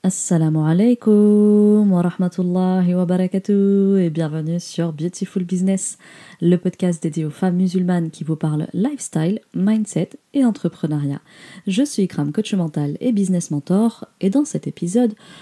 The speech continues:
on va se parler d'être de bonnes résolutions. Nous voici déjà au troisième épisode de notre série Les quatre remèdes spirituels pour changer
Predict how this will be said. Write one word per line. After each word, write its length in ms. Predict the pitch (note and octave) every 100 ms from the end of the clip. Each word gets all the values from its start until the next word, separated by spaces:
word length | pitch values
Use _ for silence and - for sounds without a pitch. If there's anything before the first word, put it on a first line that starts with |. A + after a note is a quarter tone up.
| - -
on 80 | A#3+
va 140 | C#4
se 120 | -
parler 340 | F#3+ F3+ G#3+ G#3
d'être 320 | A#3 A3+ F3
de 240 | C#3+ D#3 D3
bonnes 400 | D3+ G#3 G#3+ G#3+
résolutions. 800 | F3+ - F3 F3 D#3+ D#3+ - - - - - - - -
Nous 80 | F#3
voici 240 | A#3 C#4
déjà 180 | A3+ C4+
au 80 | G3+
troisième 420 | - A3+ A3 A#3
épisode 380 | G3 E3 G#3+ F#3+
de 80 |
notre 240 | D#3+ D#3 E3+
série 580 | - F3+ F3 G#3 A#3 -
Les 200 | D#3 D#3
quatre 380 | - E3+ F#3 F#3
remèdes 300 | F3 F3+ E3+
spirituels 640 | - E3 F3 - G3 A3
pour 220 | - F#3 -
changer 400 | E3 D#3 G3